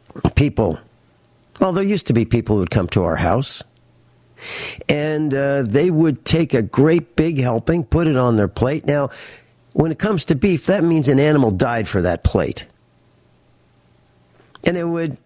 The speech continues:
eat some of it and throw the rest of it away. That's a sin. Those people don't come to our house anymore. I won't let them. I despise them.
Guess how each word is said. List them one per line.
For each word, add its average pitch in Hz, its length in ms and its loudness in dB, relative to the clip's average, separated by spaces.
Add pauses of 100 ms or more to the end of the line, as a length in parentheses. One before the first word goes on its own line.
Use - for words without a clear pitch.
(260)
eat 180 180 -4
some 151 220 -4
of 143 120 -6
it 156 120 -2
and 104 100 -6
throw 123 220 0
the 107 80 0
rest 101 260 -2
of 90 100 0
it 87 80 0
away. 80 400 -2 (1160)
That's 120 220 -2
a 95 60 0
sin. - 440 -2 (1160)
Those 107 220 0
people 87 320 -2
don't 87 280 0
come 82 220 0
to 78 120 2
our 73 120 0
house - 280 0
anymore. 71 440 -4 (520)
I 110 60 0
won't 92 220 -6
let - 180 -6
them. - 180 -8 (880)
I 104 100 2
despise - 500 -4
them. - 140 -12